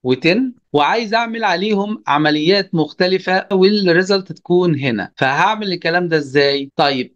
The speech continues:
اول حاجة خالص عايز اعمل مثلًا اد، فهنا لازم اعرف الاكسل ان انا عايز اعمل فورميولا. طب هعرفه ازاي ان هعمل فورميولا؟ عن طريق ان انا اكتب ايكوال.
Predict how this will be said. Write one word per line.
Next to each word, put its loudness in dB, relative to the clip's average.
اول 4
حاجة 0
خالص 0
عايز 0
اعمل 0
مثلًا 0
اد، -6
فهنا 2
لازم 2
اعرف 2
الاكسل 2
ان 4
انا 4
عايز 2
اعمل 0
فورميولا. 0
طب -2
هعرفه 0
ازاي 2
ان 0
هعمل 0
فورميولا؟ 2
عن -2
طريق -2
ان 0
انا 0
اكتب -2
ايكوال. 0